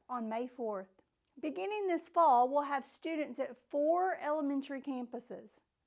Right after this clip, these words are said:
Those new attendance zones, which were approved by the C I S D Board of Trustees in December,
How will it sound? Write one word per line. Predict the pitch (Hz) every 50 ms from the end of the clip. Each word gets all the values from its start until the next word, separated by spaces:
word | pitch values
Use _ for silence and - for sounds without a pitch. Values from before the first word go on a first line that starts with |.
| _
Those | - 240 247 254 226 254
new | 247 247 269 285 302 302
attendance | 302 - - - 311 302 285 294 262 247 247 262
zones, | 294 285 294 302 302 311 302 294
which | 285 247 254 247 - 262
were | 262 254
approved | 247 254 - - 302 302 311 320 320 294
by | - 269 254
the | 220 254 247
C | - - 302 294
I | 302 302 294 294 294
S | 285 - _
D | - 285 277
Board | 233 214 277 285 311 277 311
of | 285
Trustees | - - 294 285 285 - - 285 269 262 247
in | 277 254 240
December, | 226 240 226 233 - 359 403 392 403 277 214 214 226